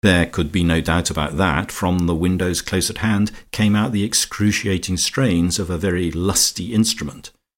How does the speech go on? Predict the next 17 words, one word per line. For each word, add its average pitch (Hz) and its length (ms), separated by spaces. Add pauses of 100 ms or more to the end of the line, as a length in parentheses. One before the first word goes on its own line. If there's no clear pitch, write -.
(420)
and 90 440
the 82 120
record 92 540
was 90 160
that 90 180
of 82 120
a 82 60
vulgar, 87 560
catchy 90 520
waltz 101 520
tune 73 520 (120)
taken 90 360
down 87 320
from 85 140
a 78 40
brass 98 420
band. 82 520